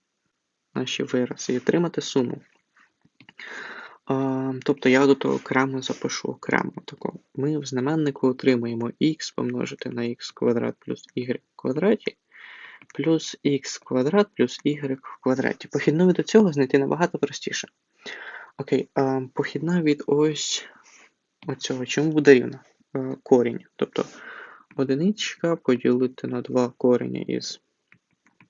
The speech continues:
ікс квадрат плюс ігрек квадрат. Звичайно, ікс як константа лишається. І домножити на два ігрек.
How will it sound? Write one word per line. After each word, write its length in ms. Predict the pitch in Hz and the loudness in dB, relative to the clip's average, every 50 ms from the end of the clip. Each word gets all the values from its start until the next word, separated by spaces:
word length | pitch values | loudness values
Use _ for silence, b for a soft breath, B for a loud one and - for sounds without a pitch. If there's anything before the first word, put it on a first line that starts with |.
| - - - | -20 -12 -8
ікс 240 | 165 135 - - - | -8 -6 -6 -8 -6
квадрат 460 | - - 127 - 123 123 123 - - | -2 -2 0 2 2 0 0 0 -2
плюс 280 | - 135 135 - - - | -4 -4 -4 -4 -6 -4
ігрек 420 | - 135 123 127 131 127 - - _ | -4 -4 -2 -2 -2 -2 -4 -4 _
квадрат. 640 | - - 123 120 117 143 165 190 226 - - - - _ _ _ _ _ _ B B B B B B B B _ | -2 0 0 0 0 0 -2 -2 -4 -4 -8 -14 -20 _ _ _ _ _ _ B B B B B B B B _
Звичайно, 440 | - 135 135 - - 143 135 131 131 | -2 0 0 2 4 4 4 2 2
ікс 440 | 127 - 143 139 - - - - - | 0 0 0 0 0 -4 -6 0 0
як 200 | 127 123 123 - | 0 0 0 -2
константа 640 | - - 127 123 - - - 117 117 117 - 123 | -6 -6 -6 -6 -2 0 0 0 0 -2 -4 -4
лишається. 640 | 120 120 120 - - 120 110 107 110 - - - - - - B B B B B B B B B B B B B B _ | -2 -2 -2 0 2 4 4 4 4 2 0 0 -2 -2 -4 B B B B B B B B B B B B B B _
І 100 | 160 156 | 2 4
домножити 440 | 156 139 147 170 175 - - - 127 | 4 4 4 4 4 2 2 0 0
на 80 | 120 | -2
два 200 | 110 104 123 120 | 0 0 0 0
ігрек. 420 | 113 110 113 127 - - - - | 0 0 -2 -6 -8 -10 -10 -12